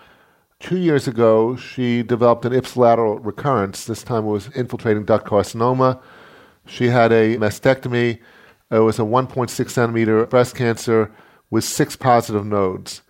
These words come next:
She's brca tested and with non-mutated. She was E R P R positive and her two positive with a FISH of two point six. So she was treated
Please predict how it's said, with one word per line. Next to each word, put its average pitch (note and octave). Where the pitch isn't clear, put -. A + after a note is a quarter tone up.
She's -
brca C3
tested A#2+
and G#2+
with G#2+
non-mutated. A2
She -
was A#2
E C3
R B2+
P B2+
R A2+
positive A#2
and A2
her A2+
two C#3
positive F#2+
with F#2+
a -
FISH G#2+
of G2
two A2+
point G2+
six. -
So C3
she D#3
was D3
treated D#3+